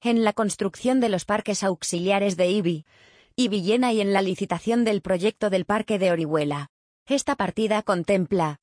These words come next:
asimismo, la reestructuración y equipamiento del resto de parques de la provincia para adecuar sus instalaciones a las nuevas necesidades derivadas de la covid diecinueve.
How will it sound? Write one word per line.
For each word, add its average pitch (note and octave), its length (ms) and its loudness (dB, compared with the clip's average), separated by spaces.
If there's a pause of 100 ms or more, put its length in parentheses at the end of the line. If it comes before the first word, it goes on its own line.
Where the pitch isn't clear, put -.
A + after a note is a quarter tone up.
(120)
asimismo, F#3+ 760 -2 (840)
la A3+ 200 4
reestructuración G#3+ 1000 0
y A#3 60 2
equipamiento G3+ 640 0
del F3+ 220 2
resto G#3+ 340 0
de F3 140 0
parques G3+ 380 0
de F#3 100 2
la E3+ 100 0
provincia G3 500 0
para F3+ 300 2
adecuar G3 400 0
sus G3+ 220 -4
instalaciones G3+ 800 0
a G3+ 80 -2
las F3 160 -2
nuevas G3 380 2
necesidades F#3+ 720 0
derivadas F#3+ 580 0
de G#3+ 100 0
la E3+ 100 0
covid F3 320 0
diecinueve. E3 720 -2